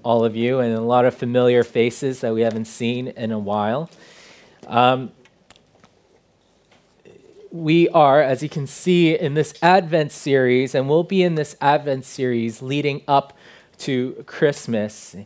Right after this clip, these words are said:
And for the next few weeks, we will be talking about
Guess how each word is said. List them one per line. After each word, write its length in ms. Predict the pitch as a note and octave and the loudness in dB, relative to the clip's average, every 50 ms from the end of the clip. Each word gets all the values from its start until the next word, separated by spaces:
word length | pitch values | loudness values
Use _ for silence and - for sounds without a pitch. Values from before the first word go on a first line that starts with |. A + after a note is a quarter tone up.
| _ _ _ _ _ _ - | _ _ _ _ _ _ -4
And 160 | C#3+ C3+ - | -4 -4 -2
for 80 | E3 D3 | -2 -2
the 100 | C#3 D3+ | 0 2
next 300 | E3 F#3+ F#3 - - - | 0 0 0 -2 -12 -6
few 200 | - G3 F#3 E3+ | -2 0 2 2
weeks, 460 | D3+ D#3+ F3 E3 D3 C#3+ - - - | 4 4 2 2 2 0 -6 -8 -6
we 140 | C#3 D3 D3 | -4 -4 -4
will 80 | C#3+ | -4
be 120 | C3+ C#3+ C3+ | -6 -8 -10
talking 560 | - - D3+ D3 D#3+ D#3+ - E3 D#3 D3+ D3 - | -4 2 2 2 2 2 -2 -6 -6 -6 -6 -8
about 520 | C3 - - C#3 C3 B2+ C3 - - - | -10 -4 2 4 4 4 4 2 -2 -8